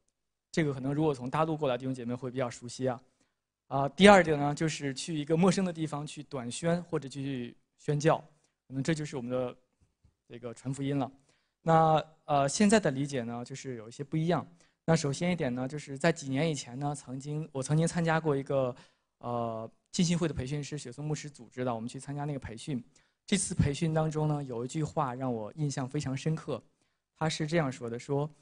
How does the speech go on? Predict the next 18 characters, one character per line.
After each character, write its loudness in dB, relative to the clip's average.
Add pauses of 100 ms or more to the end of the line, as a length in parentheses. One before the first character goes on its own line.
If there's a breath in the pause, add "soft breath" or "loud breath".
(180 soft breath)
“Mission 4
in -2
the 0
hand -2
of -4
ordinary -2
people”， -4
就 -12
是 -10 (140 soft breath)
使 -2
命 -2
在 -6
普 -14
通 -2
人 2
的 0
手 -4
中。 0